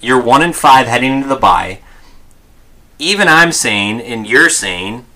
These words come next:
uh, you know, I've been a little bit more optimistic this year than you. Uh, historically, you've been more optimistic than me. But regardless, both of us are saying there's basically no chance for the playoffs, even in a year where you're adding a team.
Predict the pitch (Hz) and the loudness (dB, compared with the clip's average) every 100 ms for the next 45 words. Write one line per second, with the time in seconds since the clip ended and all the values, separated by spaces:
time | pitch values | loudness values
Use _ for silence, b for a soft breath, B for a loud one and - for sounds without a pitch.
0 | - 107 104 98 95 92 92 - - - | -8 -2 0 0 0 -2 -6 -14 -20 -14
1 | 120 107 101 131 131 127 123 127 123 123 | -8 -4 -2 0 0 0 0 0 4 4
2 | 117 117 117 - - 117 - 117 113 107 | 4 0 -4 -4 -6 -6 -2 0 0 -2
3 | 107 117 123 123 123 B B B B - | -2 0 0 0 -2 B B B B -6
4 | 113 98 95 95 95 - 127 - 127 123 | -2 0 0 -4 -8 -8 -6 0 2 2
5 | 123 110 120 117 113 117 117 107 113 110 | 0 -2 -2 0 4 6 6 2 -2 -6
6 | - - 98 117 131 113 107 120 110 135 | -8 -10 -6 -4 -2 -2 -4 -2 -2 2
7 | 165 123 113 110 143 247 131 101 98 - | 2 0 -6 -2 -2 -2 -4 -4 -2 -4
8 | - - b b - 127 151 135 127 190 | -8 -10 b b -10 -6 -4 -2 -2 2
9 | 226 - - 123 120 117 123 120 110 98 | 2 2 -2 0 0 0 -2 -4 -6 -6
10 | 131 131 120 - 160 190 175 151 156 143 | 0 2 2 -2 -6 -4 -4 -4 -4 -2
11 | 127 117 131 139 127 107 107 143 131 131 | -4 -4 0 0 0 -4 -4 -2 0 -2
12 | 107 - 131 131 127 | -8 -8 -4 -2 -4